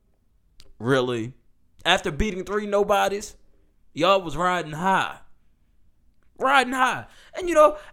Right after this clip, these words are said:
everybody wants to blame Jason Garrett. Now, I know how easy it is to blame your coach. And I know Jason Garrett hasn't been the best coach over these, you know, years. I also know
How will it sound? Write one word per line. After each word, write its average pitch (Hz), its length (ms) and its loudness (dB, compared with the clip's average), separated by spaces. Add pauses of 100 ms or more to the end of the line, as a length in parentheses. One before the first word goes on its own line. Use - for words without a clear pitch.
(120)
everybody 427 500 10
wants 277 340 4
to 240 60 0
blame 220 460 2
Jason 185 460 6
Garrett. 82 440 0
Now, 220 200 -2
I 254 180 4
know 262 300 0
how 208 200 -2
easy 208 480 -6
it 170 60 2
is 147 480 2 (960)
to - 80 2
blame 165 380 2
your 160 80 -2
coach. - 560 0 (840)
And 156 140 2
I 165 80 4
know 175 160 4
Jason 156 480 -4
Garrett 131 380 6
hasn't 147 460 2
been 156 260 2
the 160 180 -2
best 131 380 0
coach - 320 -6
over 95 260 -6
these, 90 320 -12 (240)
you 104 80 -6
know, 92 140 -4
years. 90 420 -6 (640)
I 123 140 -2
also 202 500 6
know 120 420 4